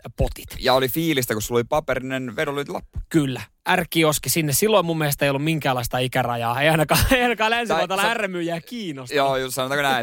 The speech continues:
Speaker 2: että niissä on ihan sama. Kunhan sä vaan yletyit tiskille ja jotain rahaa. <laughs>
Speaker 1: No mä kävin laittaa sitten jollain liikunta-, ei liikunta-, tuolla niinku ruokatunnilla, niin mä kävin siinä lähi R:llä laittaa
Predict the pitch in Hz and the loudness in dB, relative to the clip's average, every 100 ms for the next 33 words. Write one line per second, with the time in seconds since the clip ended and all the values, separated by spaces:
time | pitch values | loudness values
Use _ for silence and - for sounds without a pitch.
0 | 110 - 131 127 117 117 117 123 120 113 | -4 -10 -4 -4 -2 -2 0 2 2 0
1 | 95 98 82 80 - - - - 135 135 | -2 -6 -6 -6 -12 -18 -16 -2 0 0
2 | 139 139 143 151 147 131 123 151 143 123 | 0 2 2 2 0 -2 -2 -2 -2 0
3 | 117 107 107 107 113 113 262 - 165 196 | 0 2 2 0 2 0 -2 -6 -4 -2
4 | 196 202 - - _ _ - 294 - - | 0 0 -2 -6 _ _ -8 -6 -6 -10
5 | - 160 208 285 277 240 240 - 190 185 | -8 0 2 4 4 4 2 0 -2 -2
6 | 175 180 180 175 160 151 180 175 151 135 | -2 0 2 2 0 0 -2 -2 -2 -6
7 | 147 - - - 147 151 147 139 143 139 | -8 -10 -20 -8 -2 0 0 -2 -6 -6
8 | 139 151 180 160 139 131 131 135 131 135 | -6 -2 0 0 -2 -6 -4 -4 -6 -4
9 | 151 143 131 131 135 147 143 131 131 123 | -4 -4 -4 -4 -2 0 0 0 -2 -4
10 | 123 - 127 | -6 -6 -6